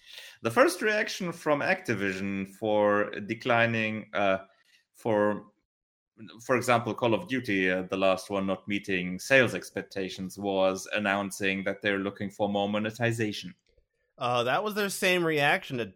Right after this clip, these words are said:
Speaker 2: to, uh, to what they did with Destiny two. Destiny two was
Speaker 1: Yeah,
Speaker 2: already doing
Speaker 1: pretty much.
Speaker 2: bad, right? And then they did the
Speaker 1: Mm-hmm.
Speaker 2: Forsaken expansion, which was, like, forty fucking dollars.
Speaker 1: Okay.
Speaker 2: I don't know where the fuck they think they can charge that fucking much.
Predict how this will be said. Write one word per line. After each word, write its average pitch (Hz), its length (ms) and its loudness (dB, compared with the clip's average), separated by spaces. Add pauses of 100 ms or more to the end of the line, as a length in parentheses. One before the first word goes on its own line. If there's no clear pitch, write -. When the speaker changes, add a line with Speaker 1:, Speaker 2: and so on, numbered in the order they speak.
Speaker 2:
to, 123 100 -2
uh, 101 220 -2 (120)
to 113 200 -8
what 101 160 -8
they 123 100 -4
did 117 140 -6
with 113 180 -4
Destiny 113 400 -2
two. 104 360 -6 (380)
Destiny 175 300 0
two 226 160 -4
was 196 120 0
Speaker 1:
Yeah, 170 60 4
Speaker 2:
already 165 160 4
doing 147 300 0
Speaker 1:
pretty 147 160 6
much. 117 120 6
Speaker 2:
bad, 92 220 -4
right? 113 380 0 (260)
And 135 220 0
then 131 160 0
they 131 100 -2
did 151 200 -4
the 151 80 -2
Speaker 1:
Mm-hmm. 147 80 -6
Speaker 2:
Forsaken 139 800 -4 (840)
expansion, 117 680 -4
which 98 120 -12
was, 98 80 -14
like, 98 200 -12
forty 107 240 -8
fucking 90 340 -10
dollars. 90 260 -6
Speaker 1:
Okay. 85 80 -14
Speaker 2:
I 98 40 -8
don't 98 140 -8
know 82 120 -16
where 104 200 -8
the - 140 -16 (120)
fuck 104 220 -4
they - 80 -16
think 95 180 -12
they 95 60 -20
can 87 140 -14
charge 87 280 -10
that 92 240 -10
fucking - 300 -14
much. 90 300 -14